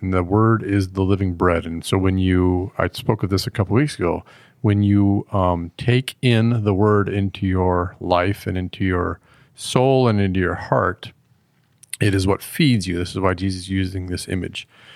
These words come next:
And so it was the Word became flesh, that is, it came down from heaven. So this is the living bread. Jesus is the living bread that comes down from heaven.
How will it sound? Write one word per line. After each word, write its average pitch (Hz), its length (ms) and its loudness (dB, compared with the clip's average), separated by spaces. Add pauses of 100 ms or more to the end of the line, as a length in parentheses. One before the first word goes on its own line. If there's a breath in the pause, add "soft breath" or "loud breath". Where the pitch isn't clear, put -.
(140 loud breath)
And 92 200 0
so 92 280 4
it 95 40 4
was 92 180 2
the 92 80 2
Word 131 560 4
became 104 440 0
flesh, 98 420 0
that 95 120 2
is, 92 140 0
it - 60 -16
came 113 260 2
down 101 240 2
from 101 180 -4
heaven. 98 300 0
So - 140 -4
this 95 180 0
is 98 120 -2
the 87 100 -2
living 104 480 2
bread. 92 280 0
Jesus 98 420 -2
is 92 320 0
the 90 120 -6
living 95 300 0
bread 90 180 0
that - 100 -10
comes 95 220 -14
down 92 280 -4
from - 220 -16
heaven. 139 360 0